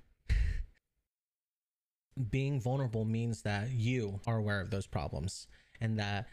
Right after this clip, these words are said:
you are sensitive, and that you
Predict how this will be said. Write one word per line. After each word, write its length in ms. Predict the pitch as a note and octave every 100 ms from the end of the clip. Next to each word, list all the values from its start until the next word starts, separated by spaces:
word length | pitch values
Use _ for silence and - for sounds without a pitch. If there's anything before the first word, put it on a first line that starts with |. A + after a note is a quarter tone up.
| - _ _
you 460 | G#2+ B2+ A2+ G2+ A2+ A#2
are 100 | A#2
sensitive, 680 | - A#2+ - - D#2+ - - _ _ _ _ _ _ _ _ -
and 120 | A#2+ A2+
that 180 | G#2
you 480 | G2+ A#2+ A#2 A2 A2